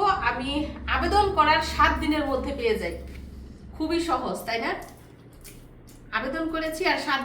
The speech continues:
দিনের মধ্যে আমার বাসায় পৌঁছে গেছে। আর আমি এটা নিয়ম কানুন আপনাদেরকে বলবো একটু পরেই, আপনারা অপেক্ষা করুন কিভাবে এটা আমি পেয়েছি।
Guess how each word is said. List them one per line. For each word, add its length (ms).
দিনের 200
মধ্যে 320
আমার 220
বাসায় 440
পৌঁছে 300
গেছে। 260
আর 140
আমি 160
এটা 120
নিয়ম 360
কানুন 220
আপনাদেরকে 400
বলবো 480
একটু 200
পরেই, 260
আপনারা 280
অপেক্ষা 340
করুন 320
কিভাবে 380
এটা 140
আমি 200
পেয়েছি। 420